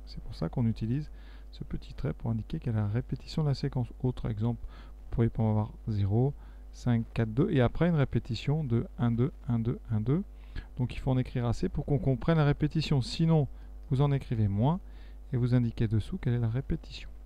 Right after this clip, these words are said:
D'accord ? Donc en seconde, on utilise plutôt les petits points pour éviter d'am-, d'amener des nouvelles notations tout le temps. Donc voilà. Ce qu'il faut retenir, c'est que les nombres rationnels ont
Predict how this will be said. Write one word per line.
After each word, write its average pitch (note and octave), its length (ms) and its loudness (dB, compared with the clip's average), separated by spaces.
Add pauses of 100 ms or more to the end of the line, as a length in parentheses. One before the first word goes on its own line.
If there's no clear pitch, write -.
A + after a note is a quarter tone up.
D'accord ? D#3 300 -2
Donc C3+ 220 -2
en B2+ 60 2
seconde, C#3+ 320 -2
on C#3+ 80 2
utilise E3 360 -4
plutôt D#3+ 260 -4
les D3+ 100 0
petits - 180 -6
points D#3+ 280 0 (1120)
pour A#2+ 340 0 (120)
éviter B2+ 380 0
d'am-, B2+ 200 2 (240)
d'amener C3 320 2
des A#2+ 120 6
nouvelles A#2 260 4
notations A2+ 400 2
tout A2 160 -4
le G#2 60 -6
temps. - 200 -4 (560)
Donc B2 180 2 (120)
voilà. B2 160 0 (440)
Ce - 80 -16
qu'il E3 120 0
faut G#3+ 160 4
retenir, D3+ 440 6
c'est - 200 2
que G3 100 0
les G3 60 6
nombres F#3+ 200 8
rationnels D#3+ 500 8
ont F3 200 6